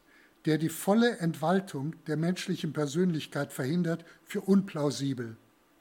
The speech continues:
Denn ursprünglich wurde vom Kapitalismus ja gerade erwartet und erhofft, dass er bestimmte menschliche Neigungen und Triebe unterdrücken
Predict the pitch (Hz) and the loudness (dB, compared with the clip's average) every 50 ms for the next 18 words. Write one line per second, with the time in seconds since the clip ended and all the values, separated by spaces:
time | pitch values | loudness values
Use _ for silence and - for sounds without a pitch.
0 | _ _ _ _ _ _ - - _ - - - - - _ _ - 156 185 190 | _ _ _ _ _ _ -20 -20 _ -20 -20 -20 -20 -20 _ _ -2 -2 0 2
1 | - 220 247 247 - - - 165 180 196 208 196 190 - - 156 165 190 190 185 | 4 6 6 6 4 0 2 4 6 6 6 6 4 2 0 0 2 2 2 2
2 | - 190 175 160 - 165 160 165 147 - 151 151 170 202 196 - - 190 190 180 | 2 -2 -2 -2 -2 -4 -4 -4 -2 -2 0 2 2 2 0 0 0 0 0 0
3 | - - 160 151 143 135 147 156 165 165 160 - 139 120 117 139 139 156 - - | -2 -2 -4 -4 -2 0 0 0 2 0 -2 -4 -4 -4 -4 -4 -4 -4 -2 -2
4 | 185 165 - - 165 156 165 139 120 143 170 180 - - - - _ _ - - | -2 -2 -2 -4 -4 -4 -4 -2 -2 0 -2 -2 -4 -10 -18 -20 _ _ -20 -20
5 | - _ - - - _ - - 156 - - 185 160 135 160 143 - - - 202 | -20 _ -20 -20 -20 _ -8 -4 -4 -2 0 -2 0 0 0 -2 -2 0 2 6
6 | 208 226 220 220 226 220 226 233 220 - - - _ _ _ _ _ - 151 175 | 6 6 6 4 4 2 2 2 0 -4 -14 -20 _ _ _ _ _ 2 4 6
7 | 208 220 - - 226 196 170 - 180 160 147 139 160 190 180 180 175 170 175 165 | 6 6 4 2 2 0 2 2 0 0 2 2 2 4 4 4 2 2 2 0
8 | 156 139 - - - 185 185 190 - 156 165 147 131 147 135 120 135 139 180 190 | -2 -2 -2 -2 0 2 2 2 2 0 -4 -2 -2 -2 -2 -2 0 0 0 0
9 | 190 226 226 240 233 | 2 2 2 2 2